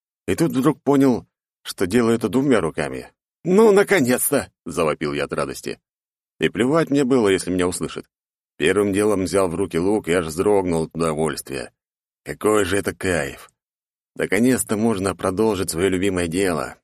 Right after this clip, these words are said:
а то с одной рукой я словно без рук. Пока я спал, солдаты сменили поисковиков, а те, в свою очередь, отправились по домам,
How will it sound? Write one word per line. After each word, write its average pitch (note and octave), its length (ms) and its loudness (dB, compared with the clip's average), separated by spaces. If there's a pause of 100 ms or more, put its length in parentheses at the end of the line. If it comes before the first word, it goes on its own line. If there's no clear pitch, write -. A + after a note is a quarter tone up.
(180)
а D2+ 60 -2
то F#2 120 -2
с - 80 -4
одной F2 200 0
рукой E2+ 320 0
я D2+ 80 0
словно D#2+ 460 0 (160)
без A#2+ 320 0
рук. - 320 -4 (880)
Пока - 240 0
я C#2+ 80 0
спал, F#2+ 420 -2 (460)
солдаты A2+ 520 0
сменили A#2 420 0
поисковиков, A2+ 1040 -2 (140)
а D2 140 -2
те, D3 220 -2
в - 60 -4
свою G2 300 4
очередь, D#2 360 -2
отправились A2+ 500 0
по B2 120 -6
домам, E2+ 480 -2